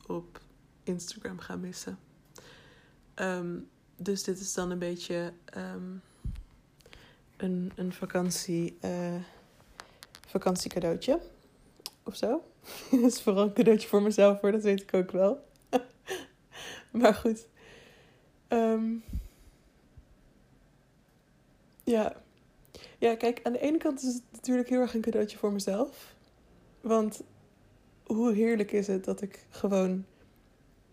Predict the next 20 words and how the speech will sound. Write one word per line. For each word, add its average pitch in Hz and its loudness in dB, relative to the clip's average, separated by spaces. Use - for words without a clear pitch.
nu 196 0
heb 196 0
ge-, - -6
geaccepteerd - -2
dat 202 0
ik 196 -4
gewoon 190 2
mag 196 0
zijn 190 -2
wie 208 -2
ik 196 -2
ben, 190 2
ook 190 2
op - -6
een 196 -4
podcast, 233 -4
juist 196 -2
bij 214 0
een 208 0
podcast. 220 -6